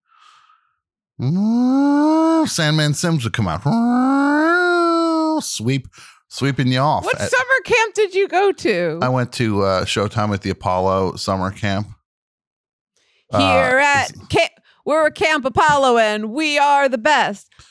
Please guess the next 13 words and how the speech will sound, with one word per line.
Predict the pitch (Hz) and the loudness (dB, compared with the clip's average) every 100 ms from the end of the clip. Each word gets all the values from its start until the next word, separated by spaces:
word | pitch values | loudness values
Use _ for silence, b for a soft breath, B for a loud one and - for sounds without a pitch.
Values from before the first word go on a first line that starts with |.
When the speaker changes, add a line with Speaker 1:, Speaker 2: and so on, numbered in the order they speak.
| b | b
Speaker 2:
Other | 302 302 277 220 285 254 | 2 2 2 2 2 0
camps | 233 330 285 285 302 - - _ _ _ - | -2 0 0 0 -2 -8 -20 _ _ _ -4
are | 214 | -4
just | 233 285 302 | -2 -4 -2
like | 311 302 294 | -2 -2 -4
the | 339 | -4
rest. | 330 240 160 175 - - - _ - | 0 0 -2 -6 -18 -20 -20 _ -18
Speaker 1:
And | 92 | -12
Steve | - 117 113 | -4 -2 -2
Harvey | 113 113 117 110 | 0 0 0 -2
owns | 98 107 110 107 | -2 -2 -2 -4
this | 107 - | -6 -6
camp. | - 101 85 82 | -6 -6 -6 -10